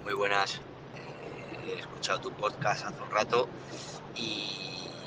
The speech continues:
y bueno, y te he oído lo de, lo del programa cien, las anécdotas y demás, y, y bueno, te contaré una por si te sirve de, por si te sirve de algo que a mí me resultó graciosa, pero, pero bueno, <laughs> a mis hijos menos.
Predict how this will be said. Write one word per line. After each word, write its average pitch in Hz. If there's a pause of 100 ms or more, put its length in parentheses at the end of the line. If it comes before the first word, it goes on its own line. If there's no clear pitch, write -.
(100)
y 101
bueno, 98
y 80
te 107
he -
oído 107
lo 107
de, 104
lo 104
del 101
programa 101
cien, 107
las 92
anécdotas 101
y 98
demás, 104
y, -
y 107
bueno, 101
te 110
contaré 107
una 113
por 107
si -
te 151
sirve 95
de, 90
por 98
si 101
te 98
sirve 101
de 98
algo 98
que 95
a 98
mí 101
me 101
resultó 101
graciosa, 107 (840)
pero, 87 (200)
pero 95 (200)
bueno, 87 (280)
<laughs> -
a 101
mis -
hijos 110
menos. 110